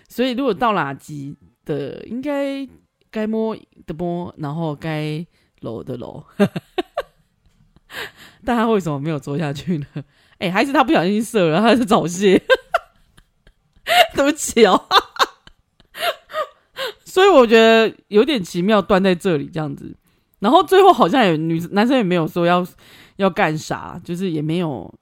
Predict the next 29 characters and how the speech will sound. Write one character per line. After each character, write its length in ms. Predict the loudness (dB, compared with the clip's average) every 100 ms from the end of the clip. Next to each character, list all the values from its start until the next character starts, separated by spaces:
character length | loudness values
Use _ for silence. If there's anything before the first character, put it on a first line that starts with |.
| _
后 200 | -6 -4
面 180 | -2 -4
也 100 | -4
没 120 | -6
有 120 | -8
那 120 | -8 -10
个， 520 | -12 -14 -14 -18 -20 _ _ -12
两 160 | -8
个 120 | -4
人 220 | -4 -4 -6
就 100 | -8
是 140 | -8
装 200 | -4 -4
没 220 | -4 -8
事 260 | -10 -12 -12
这 100 | -12
样 100 | -12
吧。 200 | -16 -20 _ _ _ -20 -18 -20 _ _ -20 -20 _ _
还 160 | 2
有 100 | 4
一 60 | 4
个 160 | 2 0
点 200 | -2 -4
我 200 | -4 0
有 140 | 0
想 240 | 0 -4
到 180 | -2 -2
的 60 | -2
是， 280 | -6 -8